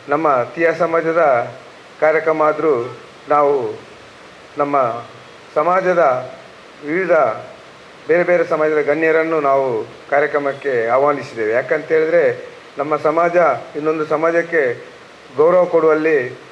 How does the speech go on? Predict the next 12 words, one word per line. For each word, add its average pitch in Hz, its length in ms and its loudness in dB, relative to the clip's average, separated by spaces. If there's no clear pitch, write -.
ಮುಂಚಿನಲ್ಲಿ 175 500 0
ಇರಬೇಕು 156 520 0
ಎನ್ನುವ 147 480 0
ಒಂದೇ 156 220 -2
ಉದ್ದೇಶದಿಂದ 156 580 0
ನಾವು 139 460 0
ಎಲ್ಲರನ್ನೂ 175 680 2
ಸೇರಿಸಿ 175 600 -2
ಈ 139 40 -8
ಕಾರ್ಯಕ್ರಮವನ್ನು 147 840 0
ಮಾಡ್ತಾ 143 260 0
ಇದ್ದೇವೆ. 110 360 0